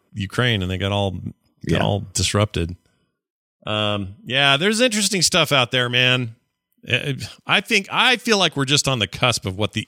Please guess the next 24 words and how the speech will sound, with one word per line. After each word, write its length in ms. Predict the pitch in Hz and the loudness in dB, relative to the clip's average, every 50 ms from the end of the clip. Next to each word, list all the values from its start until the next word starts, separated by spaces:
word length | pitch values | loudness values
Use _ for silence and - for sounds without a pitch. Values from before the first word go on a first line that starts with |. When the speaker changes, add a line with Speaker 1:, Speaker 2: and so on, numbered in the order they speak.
| - - | -4 -2
Speaker 1:
ultimate 580 | 139 139 143 - - - 123 117 110 - 151 | 2 2 2 2 0 -2 0 0 -2 -2 -4
greatest 680 | 107 - 95 101 113 113 110 104 104 98 - - - - - _ _ _ _ _ _ _ _ _ _ - | -10 -8 -4 -2 0 0 2 2 2 0 0 -2 -6 -8 -18 _ _ _ _ _ _ _ _ _ _ -8
way 300 | - 104 104 104 98 95 | -2 0 2 2 2 2
to 160 | - - 98 | 0 -2 -4
play 260 | 87 - - 104 95 90 | -4 -2 -2 -2 0 0
retro 520 | 87 87 85 - - 87 82 80 78 73 - - | 0 -2 -2 -2 -2 -4 -2 -2 -4 -6 -6 -6
is 160 | 92 82 76 | -4 -4 -2
gonna 180 | 90 95 78 71 | -2 -2 -2 -2
be. 320 | 67 73 67 62 - - _ _ _ _ _ _ _ _ _ _ | -4 -6 -10 -10 -12 -20 _ _ _ _ _ _ _ _ _ _
And 120 | - 107 110 | 0 0 2
our 160 | 110 147 165 | 2 2 0
Speaker 2:
You 60 | 160 139 | 2 2
know 140 | 139 139 | 2 2
Speaker 1:
show 200 | 139 135 139 135 | 2 2 2 2
is 120 | 127 117 - | 0 0 0
gonna 240 | 131 117 107 95 - | 0 -2 -2 -2 -2
be 200 | 107 107 98 92 | -2 -2 -2 -2
here 200 | 90 92 85 82 | -2 -4 -4 -4
when 140 | 78 78 73 | -6 -6 -8
it 100 | 69 - | -8 -10
happens, 460 | 73 65 57 - - - - - - | -12 -14 -12 -14 -14 -14 -14 -10 -2
you 80 | 95 90 | 0 0
Speaker 2:
Yeah, 80 | 113 131 | 0 0
Speaker 1:
know? 140 | 147 151 | -4 -6